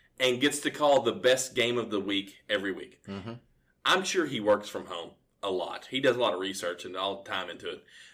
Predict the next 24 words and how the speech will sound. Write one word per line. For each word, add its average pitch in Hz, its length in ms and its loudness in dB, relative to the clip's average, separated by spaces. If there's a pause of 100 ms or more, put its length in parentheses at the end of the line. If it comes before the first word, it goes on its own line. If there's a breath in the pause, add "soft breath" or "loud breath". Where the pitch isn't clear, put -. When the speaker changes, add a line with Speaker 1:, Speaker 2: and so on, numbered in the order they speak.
(140)
Speaker 1:
Dude's 208 320 2
on 151 120 4
the 127 60 4
road, 113 220 4
like, 92 160 -4
three 90 160 -10
days. - 300 -12 (840)
And 135 200 4
he 147 120 2
gets 151 160 2
put 175 200 6
up 165 180 6
in 120 240 0 (100)
five-star 165 460 4
hotels 131 600 8 (480 soft breath)
for 233 200 6
a 208 80 6
guy 226 200 8
that's 214 220 0
never 190 320 8
done 185 240 6
anything 151 640 4 (160)
other 156 300 6
than 151 300 4